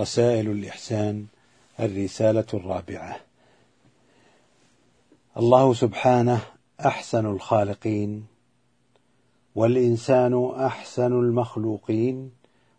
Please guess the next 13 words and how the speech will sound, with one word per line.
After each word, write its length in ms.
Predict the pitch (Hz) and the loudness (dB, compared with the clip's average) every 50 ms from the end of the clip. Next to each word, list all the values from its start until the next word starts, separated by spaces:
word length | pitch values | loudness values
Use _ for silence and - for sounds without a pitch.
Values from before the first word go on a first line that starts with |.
| - | -2
والقرآن 960 | - 120 123 120 120 - 120 113 110 - 120 120 113 110 110 110 107 107 107 117 - _ _ _ _ _ _ _ - | 2 2 2 2 2 0 -2 -2 -2 -2 -2 -2 0 0 0 0 -2 -4 -6 -8 -12 _ _ _ _ _ _ _ -8
أحسن 560 | - 131 110 - - - - - 110 104 104 98 | -2 -2 -2 -2 -4 -10 -4 -4 -2 -2 -2 -4
الكتب، 460 | 95 - - 123 117 120 113 104 104 _ _ _ _ _ _ _ _ _ _ _ _ _ | -6 -6 -4 -4 -2 -2 -2 -4 -4 _ _ _ _ _ _ _ _ _ _ _ _ _
ورسولنا 800 | - 110 113 110 107 101 - - 120 113 110 107 104 104 101 98 | 0 2 2 4 2 2 0 0 0 2 2 2 0 0 -2 -4
صلى 360 | 101 - - 113 107 104 98 98 | -4 -4 -4 -4 -2 -2 -2 -4
الله 360 | 98 98 104 101 101 98 95 | -4 -2 -2 -2 -4 -4 -6
عليه 260 | 95 98 98 98 98 | -8 -8 -8 -8 -8
وسلم 680 | 95 95 98 - - 113 107 101 98 101 98 95 95 92 _ _ _ _ _ _ _ _ _ _ _ _ _ _ _ - - | -8 -10 -12 -10 -10 -8 -8 -8 -8 -8 -10 -10 -12 -16 _ _ _ _ _ _ _ _ _ _ _ _ _ _ _ 0 0
أحسن 400 | 131 - - - - - 113 107 | 0 0 0 -8 -6 -4 -4 -2
الرسل، 600 | 101 95 95 104 113 - - 123 117 120 135 135 - _ _ _ _ _ _ _ _ - | -4 -4 -4 -4 -6 -4 -2 -4 -2 -2 -4 -8 -14 _ _ _ _ _ _ _ _ -4
وديننا 920 | 117 113 107 101 101 117 117 113 107 104 107 104 101 101 98 98 98 101 - _ _ _ _ _ _ _ _ _ _ _ _ _ _ _ - | 0 0 2 2 4 4 4 4 4 2 -2 -2 -2 -2 -4 -4 -6 -8 -12 _ _ _ _ _ _ _ _ _ _ _ _ _ _ _ -6
أحسن 520 | 143 131 113 - - - - 117 113 117 123 | -2 -2 -2 -2 -4 -8 -4 -4 -2 -2 -2
الأديان 760 | 135 151 - - 123 113 101 110 101 95 92 90 87 87 85 | -2 -4 -6 -6 -8 -6 -4 -4 -4 -4 -4 -10 -12 -14 -18